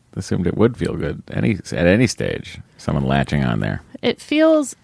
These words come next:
Speaker 2: it ranges from super painful to, like, okay.
Speaker 1: Yeah. None of it great.
Speaker 2: Yeah. Um, yes, I'm still breastfeeding once a day. I cut out a pump. I suc-,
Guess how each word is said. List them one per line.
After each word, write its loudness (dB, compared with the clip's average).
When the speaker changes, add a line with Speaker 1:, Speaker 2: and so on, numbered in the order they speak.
Speaker 2:
it 0
ranges 4
from 2
super 2
painful 2
to, -4
like, -2
okay. 0
Speaker 1:
Yeah. 0
None 0
of 2
it 0
great. 0
Speaker 2:
Yeah. -4
Um, 2
yes, 0
I'm -2
still 0
breastfeeding 0
once 0
a 2
day. -2
I -4
cut 2
out 6
a 4
pump. 0
I -20
suc-, -8